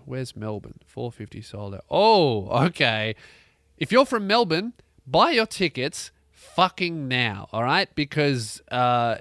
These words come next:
it's gonna fill up, and I'm not adding another one after this, because that's,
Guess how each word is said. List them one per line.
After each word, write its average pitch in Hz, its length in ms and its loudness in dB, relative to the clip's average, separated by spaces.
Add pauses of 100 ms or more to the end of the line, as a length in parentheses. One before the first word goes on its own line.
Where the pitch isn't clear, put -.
it's - 320 -4
gonna 190 220 0
fill 165 260 0
up, 120 220 0
and 131 120 -4
I'm 143 160 -2
not 147 240 0
adding 131 300 0
another 120 240 -2
one 113 180 -2
after 110 240 -6
this, 104 220 -8
because 110 400 -8
that's, - 380 -4